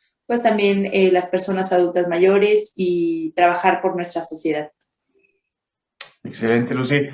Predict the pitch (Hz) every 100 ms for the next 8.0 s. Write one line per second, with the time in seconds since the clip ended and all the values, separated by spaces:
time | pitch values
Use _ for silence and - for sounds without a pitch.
0 | - - 123 156 190 185 139 156 170 180
1 | 151 - 127 117 123 151 156 - _ _
2 | _ - 127 123 123 - 139 131 143 147
3 | 196 180 185 196 156 135 151 151 156 165
4 | 143 156 160 139 120 120 120 143 151 135
5 | 135 170 139 - 110 135 156 151 123 120
6 | 107 139 151 131 - 117 113 107 110 107
7 | 107 123 135 123 - 107 120 127 135